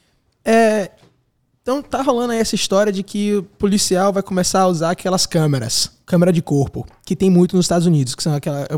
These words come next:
o, o, o body cam do policial, né? Que vai mostrar todo, tudo que ele tá fazendo no dia, pra registrar tudo. Qual é o seu pensamento em relação a isso? Você acha que isso vai ser bom, vai ser ruim? Porque ao mesmo tempo que deixa o policial,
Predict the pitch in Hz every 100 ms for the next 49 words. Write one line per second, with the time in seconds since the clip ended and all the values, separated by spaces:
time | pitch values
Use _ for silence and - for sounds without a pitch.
0 | 143 151 151 156 151 143 151 156 165 156
1 | 147 160 160 - 151 143 143 143 - 165
2 | 165 - 175 185 - - _ _ _ _
3 | _ _ _ _ _ - 233 220 - -
4 | 247 254 233 233 - 196 165 190 196 151
5 | 139 147 123 - _ _ _ - 156 170
6 | 170 - 196 - 147 135 135 _ _ _
7 | _ - 320 294 233 202 196 170 165 156
8 | 151 151 139 170 - 196 190 190 185 170
9 | 170 170 139 135 214 233 185 190 160 160
10 | 160 202 226 - _ _ _ _ _ -
11 | 226 220 220 269 262 220 220 208 208 165
12 | 180 202 208 190 196 185 - 180 175 175
13 | 165